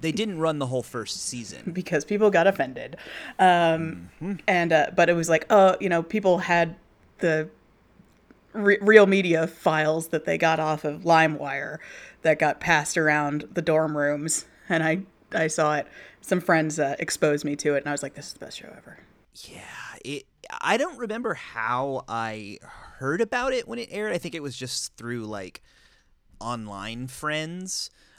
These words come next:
Speaker 1: Um, it actually might have been th-, through upcoming guest, uh,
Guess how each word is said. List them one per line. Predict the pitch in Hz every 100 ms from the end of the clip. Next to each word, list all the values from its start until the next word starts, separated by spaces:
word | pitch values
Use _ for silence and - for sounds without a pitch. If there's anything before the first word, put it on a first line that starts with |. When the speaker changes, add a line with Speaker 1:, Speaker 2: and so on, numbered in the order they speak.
| _ -
Speaker 1:
Um, | 131 113 110
it | 170
actually | 269 - 175
might | 147
have | 143 131
been | 135 127
th-, | - - -
through | - - 139 135 131 -
upcoming | 120 - 120 120 117
guest, | 104 107 104 - - -
uh, | 104 95 87 85